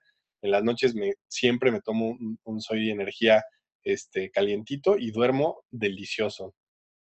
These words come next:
Entonces, tu testimonio personal es muy importante, pero no te vas a consumir seis cajas al mes tú solito, imagínate. O sea, es, es una, es una barbaridad y es una pérdida de oportunidad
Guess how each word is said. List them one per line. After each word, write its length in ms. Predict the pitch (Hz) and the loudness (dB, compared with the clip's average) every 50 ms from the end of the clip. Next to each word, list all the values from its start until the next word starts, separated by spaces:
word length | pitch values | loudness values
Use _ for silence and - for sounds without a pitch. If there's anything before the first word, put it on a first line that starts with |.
| _ _ _ _ _ - | _ _ _ _ _ -4
Entonces, 500 | - 113 110 110 135 135 143 160 - - - - - - - _ | -2 0 4 8 8 8 8 6 0 -2 -8 -16 -18 -18 -14 _
tu 100 | - 123 | -6 -2
testimonio 560 | 120 131 123 - - 135 139 156 170 180 180 - | 2 2 2 4 4 4 6 8 8 8 8 8
personal 400 | 135 123 - 123 120 123 135 143 | 6 6 6 6 6 8 8 6
es 100 | 135 131 | 6 8
muy 120 | 135 135 | 6 6
importante, 520 | 131 123 - 110 107 - 110 107 104 - - - - - - - | 6 6 2 0 2 2 2 2 0 -2 -12 -18 -20 -14 -2 4
pero 160 | 127 135 160 | 8 8 10
no 200 | 202 233 247 247 | 10 10 8 10
te 120 | - 240 226 | 12 12 12
vas 200 | 226 214 - 226 | 12 12 10 6
a 80 | 220 | 4
consumir 480 | - 180 156 143 - 151 156 160 165 165 | 6 6 6 6 4 4 6 6 6 6
seis 300 | - 170 170 170 - - | 8 8 8 8 8 8
cajas 380 | - 165 160 156 165 147 - | 10 10 12 12 10 8 8
al 100 | 139 120 | 8 6
mes 220 | 123 131 143 135 - | 8 6 4 4 2
tú 100 | - 147 | -2 -6
solito, 500 | - - 131 135 135 165 190 - - 123 | -2 4 4 4 6 4 4 6 8 8
imagínate. 720 | 113 110 110 - - - 185 196 170 156 - 113 120 - _ - - _ _ _ _ _ _ _ _ - | 8 8 4 2 2 2 4 4 4 4 4 2 -2 -2 _ -20 -20 _ _ _ _ _ _ _ _ -16
O 60 | 127 | -2
sea, 300 | - - 139 143 143 139 - - - - - _ _ - | 6 10 10 10 10 8 4 -6 -18 -20 -20 _ _ 2
es, 180 | 139 135 139 - | 2 2 4 4
es 220 | - 151 143 - | 0 2 4 8
una, 420 | 175 170 170 170 165 165 170 165 - - _ _ _ _ _ - 131 123 - - 143 143 135 131 | 8 10 12 12 12 12 12 8 6 -2 _ _ _ _ _ -6 -6 -6 -6 -10 -10 -10 -4 0
es 160 | 143 135 - | 2 6 8
una 160 | 175 175 156 | 10 12 12
barbaridad 680 | 135 127 117 117 117 120 120 117 117 120 147 175 214 220 - - _ _ - _ _ - | 12 12 12 12 12 10 10 10 10 12 12 12 12 10 6 -10 _ _ -20 _ _ 2
y 120 | 123 143 | 4 4
es 120 | 147 - | 4 6
una 320 | 165 165 156 147 143 - - | 6 8 8 8 8 8 8
pérdida 500 | 151 147 156 160 165 170 170 175 180 175 | 10 10 10 10 8 8 10 10 10 12
de 120 | 135 123 | 12 10
oportunidad 920 | 117 110 - - 120 117 - - 123 117 113 113 113 120 147 190 247 - | 8 6 6 4 4 4 4 4 2 2 4 6 8 10 12 12 10 8